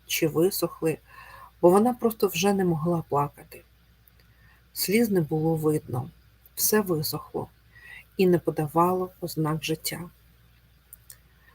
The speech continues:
Душа висохла за ці кілька днів, коли вона його збирала на війну. Його рішення було однозначним,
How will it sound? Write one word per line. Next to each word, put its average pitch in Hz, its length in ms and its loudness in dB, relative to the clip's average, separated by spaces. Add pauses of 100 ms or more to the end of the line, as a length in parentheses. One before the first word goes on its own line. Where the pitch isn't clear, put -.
(120)
Душа 190 340 2
висохла 190 680 -2 (380)
за 160 580 2 (140)
ці - 220 0
кілька 190 440 -2
днів, 165 320 0 (440)
коли 165 320 4
вона 175 560 0 (340)
його 160 220 0
збирала 151 500 -2
на 139 160 -6
війну. 135 360 -12 (1300)
Його 175 200 6
рішення 180 420 2
було 175 400 4
однозначним, 170 920 0